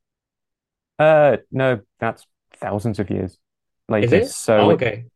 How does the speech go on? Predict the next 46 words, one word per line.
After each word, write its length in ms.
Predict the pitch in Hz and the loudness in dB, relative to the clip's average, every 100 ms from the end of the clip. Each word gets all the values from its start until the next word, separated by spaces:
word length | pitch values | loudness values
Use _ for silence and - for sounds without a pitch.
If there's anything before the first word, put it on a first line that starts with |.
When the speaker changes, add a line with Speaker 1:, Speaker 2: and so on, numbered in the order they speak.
| - | -4
Speaker 1:
it 100 | 123 | -2
would 140 | 120 117 | -2 0
Speaker 2:
Oh, 140 | 139 | 0
of 80 | 110 | 2
course 160 | 110 | 0
not, 160 | 104 101 | 0 -4
Speaker 1:
be 40 | 113 | -4
Speaker 2:
yeah. 280 | 113 98 110 120 _ | -4 -6 -12 -18 _
Speaker 1:
somewhere 400 | - 113 107 101 | -4 -4 -4 -6
in 100 | 98 | -8
the 80 | 98 | -8
Anduin. 540 | 101 107 98 95 98 _ _ _ _ _ _ _ - | -8 -8 -8 -8 -14 _ _ _ _ _ _ _ -8
I'd 60 | |
Speaker 2:
Okay, 140 | 127 120 | -4 -2
well, 20 | |
Speaker 1:
reckon 140 | 123 175 | -2 0
Speaker 2:
we 60 | - 101 | 0 2
Speaker 1:
it'd 180 | 160 113 | 0 -2
Speaker 2:
go 140 | - | -4
Speaker 1:
be, 460 | 98 98 95 92 95 _ _ | -4 -4 -4 -8 -12 _ _
like, 140 | - _ | -20 _
up 180 | - - | -12 -8
here 140 | 101 | -8
somewhere. 360 | 98 92 90 95 _ _ _ _ _ - | -8 -8 -8 -10 _ _ _ _ _ -14
Speaker 2:
Okay, 160 | 180 156 | -10 -8
we 60 | 170 | -6
go 140 | 147 | -6
fishing. 360 | 117 - 165 175 _ _ _ _ _ - - _ _ _ - | -6 -8 -10 -12 _ _ _ _ _ -20 -20 _ _ _ -4
Speaker 1:
<laughs> 100 | 587 659 679 659 605 - _ - _ _ - - | 0 2 0 0 -4 -10 _ -20 _ _ -20 -8
Cool, 200 | - 175 | -2 -2
so 260 | - 127 120 - | -2 -2 -2 0
we're 200 | 135 - - | -4 -4 -6
changing 380 | 139 139 127 | -4 -2 -2
course. 300 | 107 107 101 | -2 -6 -4
We're 60 | 110 | -4
going 200 | 123 120 | -4 -4
from 180 | 113 107 | -6 -2
Lorien 380 | 117 117 95 95 _ _ _ _ - | 0 0 -2 -6 _ _ _ _ -2
up 80 | |
Speaker 2:
Yeah, 100 | 104 | 0
Speaker 1:
to 60 | 92 | 0
Speaker 2:
go, 280 | 101 98 101 _ - - _ | -2 -4 -6 _ -20 -20 _
Speaker 1:
up 100 | - | -2
Speaker 2:
go 0 | |
Speaker 1:
to 60 | 113 | 0
Speaker 2:
fishing. 360 | - 110 98 | 0 0 0